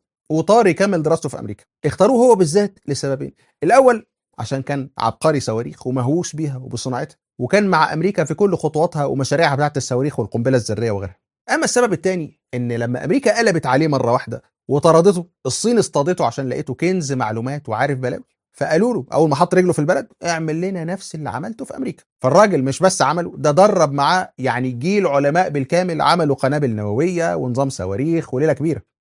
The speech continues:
في التوقيت ده روسيا اللي كانت أنتيمة الصين من زمان ميلت عليها بنفحة أخوية كده، وقامت مدياها شوية مخططات أولية لصواريخ من بتاعتهم كعربون محبة، ومتخصصين كمان فوق البيعة يعني.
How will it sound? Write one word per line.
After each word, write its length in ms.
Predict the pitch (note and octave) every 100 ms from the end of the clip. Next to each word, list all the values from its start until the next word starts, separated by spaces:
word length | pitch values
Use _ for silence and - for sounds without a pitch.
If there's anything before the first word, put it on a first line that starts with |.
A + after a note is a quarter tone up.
| _
في 60 | D3+
التوقيت 280 | F3 A#3+ C#4
ده 220 | B3 - _ -
روسيا 460 | E3 A#3+ A#3+ G3+ F3+
اللي 120 | C#3+
كانت 320 | F3+ F#3+ -
أنتيمة 320 | D3 F#3+ F#3 -
الصين 300 | - D3+ C#3+
من 100 | A#2
زمان 320 | A#2+ C3+ B2+ _ _ -
ميلت 380 | B2 D#3+ F#3 D3+
عليها 380 | A#2 D3 D3+ -
بنفحة 520 | A#2 B2 D#3 - - A2+
أخوية 360 | A#2+ B2 C#3
كده، 220 | A#2+ E3 - _ -
وقامت 300 | D#3 D#3 D3+
مدياها 360 | B2+ C#3+ D3+
شوية 180 | - E3+ D3+
مخططات 560 | C3 B2 B2 B2 D3+
أولية 500 | - B2+ C3+ D3+ C#3 _ _ -
لصواريخ 520 | C#3 C#3 D3 D#3 F3+
من 120 | D#3 C#3
بتاعتهم 400 | B2+ D3 - C#3
كعربون 400 | A#2+ A#2+ D#3 C#3+
محبة، 360 | - D3+ D3+ _ _ -
ومتخصصين 640 | E3 F3+ F3 F3 - G#3+
كمان 220 | G3+ F#3 F#3
فوق 160 | F#3
البيعة 360 | D3 C#3+ B2+ G#2+
يعني. 200 | G2+